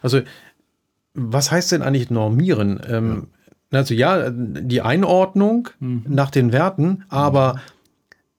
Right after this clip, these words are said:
Speaker 1: ich müsste ja auch noch, wenn ich so einen Test entwickle,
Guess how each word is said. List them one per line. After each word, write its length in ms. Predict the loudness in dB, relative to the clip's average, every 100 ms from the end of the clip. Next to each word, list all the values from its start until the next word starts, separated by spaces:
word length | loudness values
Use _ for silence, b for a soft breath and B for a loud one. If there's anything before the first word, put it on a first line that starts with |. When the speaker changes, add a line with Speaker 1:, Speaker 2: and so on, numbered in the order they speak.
| _ -2
Speaker 1:
ich 120 | 2
müsste 300 | 2 2 0
ja 220 | 0 0
auch 320 | 0 0 0
noch, 480 | 0 0 0 -4 -20 _ _ _
wenn 180 | 0 0
ich 100 | 0
so 100 | -2
einen 100 | -2
Test 260 | -2 -4
entwickle, 640 | -4 -2 -2 -2 0 0 -2